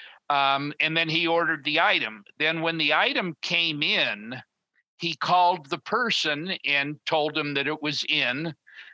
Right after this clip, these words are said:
Um, typically, you know, it was only a day or two. It doesn't take real long. But, but here was the thing that he did that I thought was just absolutely ingenious,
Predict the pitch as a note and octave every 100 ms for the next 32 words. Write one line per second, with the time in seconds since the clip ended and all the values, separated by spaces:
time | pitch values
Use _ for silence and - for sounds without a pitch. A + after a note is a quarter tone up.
0 | - C#3 C#3 C#3 C#3 C#3 - F#3 - D3
1 | D#3+ D#3 D3+ C3+ C3 C3 D3+ C#3 C3+ C3+
2 | A#2 C#3 D3+ B2 A2+ C3+ C3+ C#3 A#2 B2+
3 | C3 A#2+ D3+ C#3 - B2+ B2 A#2+ D3+ C3
4 | G#2 - _ - - - _ - F#3+ -
5 | F3 D3+ B3 F4 B3+ G3+ - F3 - G3+
6 | F#3+ D3+ D#3+ F3 C#3 E3 D#3+ C#3+ C#3+ D#3
7 | - D#3 C3+ C3+ - C#3+ - D#3 D#3 -
8 | D#3+ D#3+ C#3+ C#3 D3 C3+ - D#3+ E3 B2+
9 | A2+ A#2 - -